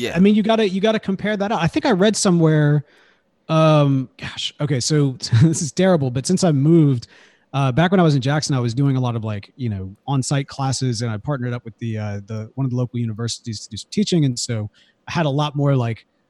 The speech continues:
Speaker 2: uh, my statistics are probably about, like, a year and a half old since I <laughs> have
Speaker 1: <laughs>
Speaker 2: actually put together a class and some time there.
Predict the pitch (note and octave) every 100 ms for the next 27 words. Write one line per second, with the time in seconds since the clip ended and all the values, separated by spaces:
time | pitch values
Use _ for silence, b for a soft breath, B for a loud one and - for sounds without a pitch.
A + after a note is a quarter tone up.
0 | _ _ A#2 A2+ A#2 C3 - C#3 F3 E3+
1 | D#3 C#3+ - D#3 C#3+ C#3 C3 C3 C3 C#3+
2 | B2+ C3+ A#2 C3+ C3+ A#2+ B2+ B2+ - -
3 | F#3+ C3+ - - G3 - - C#3 D#3+ -
4 | C3+ B2+ A2+ - C3+ C3 - G#2+ A2 C3+
5 | B2+ A#2 G#2+ G#2